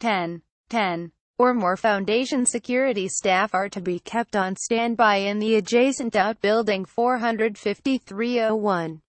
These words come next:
connected to S C P four hundred fifty-three by basement access. All staff are required to familiarize themselves with document four hundred fifty-three to one.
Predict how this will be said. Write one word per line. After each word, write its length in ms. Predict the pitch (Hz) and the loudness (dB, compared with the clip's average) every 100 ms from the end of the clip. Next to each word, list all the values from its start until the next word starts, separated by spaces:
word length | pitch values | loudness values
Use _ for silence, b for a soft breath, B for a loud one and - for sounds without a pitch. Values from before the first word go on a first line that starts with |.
| _ _ _ | _ _ _
connected 560 | 247 226 247 - 269 233 | -2 0 0 0 -2 -2
to 240 | 233 233 | -2 2
S 180 | 220 214 - | 2 2 -4
C 240 | 214 220 | -4 -6
P 320 | - 220 214 | -6 -4 -4
four 280 | - 226 240 | -2 -2 -2
hundred 400 | 226 226 226 226 | -2 -2 -2 -4
fifty-three 840 | - 226 - 196 185 220 226 208 | -2 -4 -4 -8 -8 -4 -4 -4
by 220 | 185 180 | -2 -2
basement 580 | 170 202 254 - 220 214 | 0 0 0 -2 -6 -2
access. 600 | 226 220 - - 156 156 - - _ _ _ - | -2 -4 -6 -4 -4 -4 -12 -20 _ _ _ 2
All 220 | 226 294 | 2 2
staff 440 | - 247 247 269 | 0 2 2 2
are 140 | 190 180 | 0 -2
required 560 | 180 - 208 233 240 | -4 0 0 2 0
to 80 | 233 | -4
familiarize 920 | 208 240 262 302 311 311 277 269 269 - | -2 0 2 2 2 2 4 4 0 0
themselves 760 | 208 190 - 226 247 202 175 | 0 0 0 4 6 6 2
with 140 | 190 - | -6 0
document 680 | 220 233 - 208 175 185 | 2 2 0 -2 -2 -4
four 340 | - 220 240 226 | -4 0 0 0
hundred 380 | 247 254 262 | 0 0 -4
fifty-three 760 | - 233 - 247 220 220 240 247 | -4 -6 -4 -8 -6 -4 -2 -2
to 80 | 233 | -2
one. 440 | 240 247 170 165 | 0 0 0 -6